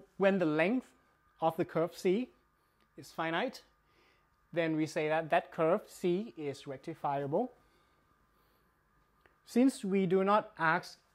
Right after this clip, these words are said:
any additional property rather than continuity for a curve, um, you can simply find an example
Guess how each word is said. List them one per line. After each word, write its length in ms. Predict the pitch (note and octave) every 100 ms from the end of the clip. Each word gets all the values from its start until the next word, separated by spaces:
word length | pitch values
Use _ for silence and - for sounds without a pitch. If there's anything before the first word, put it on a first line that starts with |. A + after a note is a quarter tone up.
| _
any 600 | D#3+ E3+ F3+ F#3 F#3 G3 - _
additional 500 | D3+ D3+ D3+ E3+ E3
property 680 | D#3+ D3 - D3+ F3 F#3 G3+
rather 280 | E3 D3 D#3+
than 180 | D#3
continuity 680 | C#3 C#3+ D3+ C#3+ C#3 C#3 E3+
for 240 | E3+ D3 A#2+
a 20 |
curve, 320 | - C3+ F#3+ - _ _ _ _ _ _ _ _ _ _
um, 520 | D3+ C3 B2 A#2+ A#2+ B2 - _ _
you 120 | E3
can 160 | D#3+ D#3
simply 320 | - E3 F3
find 420 | E3+ F3+ D#3 C#3
an 100 | C3+
example 600 | B2+ - C#3+ C3 D#3 E3+